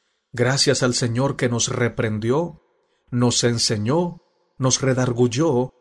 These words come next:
y nos exhortó a mejorar en Cristo Jesús en el servicio a la humanidad. Vamos a orar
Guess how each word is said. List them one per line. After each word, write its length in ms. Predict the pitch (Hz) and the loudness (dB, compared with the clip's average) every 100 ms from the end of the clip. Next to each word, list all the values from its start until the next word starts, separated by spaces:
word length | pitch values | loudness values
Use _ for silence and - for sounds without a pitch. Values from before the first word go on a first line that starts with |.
| _ - | _ -2
y 100 | 151 | 2
nos 220 | 139 123 | 2 2
exhortó 880 | 147 - - 123 - - 127 107 - | 0 0 -2 -2 -2 2 2 0 -6
a 140 | - 120 | -4 0
mejorar 760 | 120 - 120 127 135 110 104 - | 0 0 0 0 -2 -6 -8 -6
en 180 | 123 107 | -4 -4
Cristo 460 | 127 151 - 151 | 0 0 0 -2
Jesús 680 | - 143 - 160 110 - - _ _ - | 0 0 2 0 0 -6 -10 _ _ -6
en 160 | 117 | 0
el 100 | 123 | 2
servicio 840 | 123 131 120 156 175 - 117 107 107 - | 2 2 2 2 2 2 0 0 -4 -4
a 100 | 113 | -2
la 100 | 117 | 0
humanidad. 540 | 110 110 107 107 98 - _ _ _ _ _ - | -2 -4 -4 -6 -8 -14 _ _ _ _ _ -10
Vamos 420 | 104 139 160 - | -2 0 2 0
a 60 | |
orar 400 | 151 123 104 - | 0 0 -4 -8